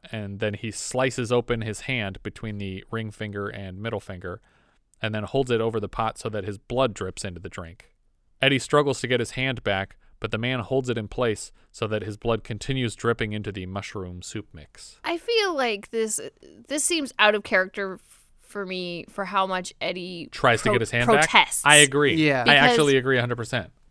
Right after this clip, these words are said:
Speaker 2: he seems very willing to just do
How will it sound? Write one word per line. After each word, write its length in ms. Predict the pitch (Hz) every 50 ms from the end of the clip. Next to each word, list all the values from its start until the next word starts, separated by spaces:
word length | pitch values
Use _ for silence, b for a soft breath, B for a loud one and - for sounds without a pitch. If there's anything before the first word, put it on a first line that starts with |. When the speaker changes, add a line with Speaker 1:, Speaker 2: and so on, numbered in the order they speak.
| -
Speaker 2:
he 240 | - 214 - 311 302
seems 520 | 277 - 349 330 339 349 349 339 302 - - -
very 460 | 226 226 226 226 247 262 254 240 240
willing 460 | 240 214 220 214 214 214 208 202 196 190
to 160 | - 214 190
just 560 | 185 - 208 190 185 185 180 180 - - -
do 520 | - - 208 202 196 190 190 185 175 160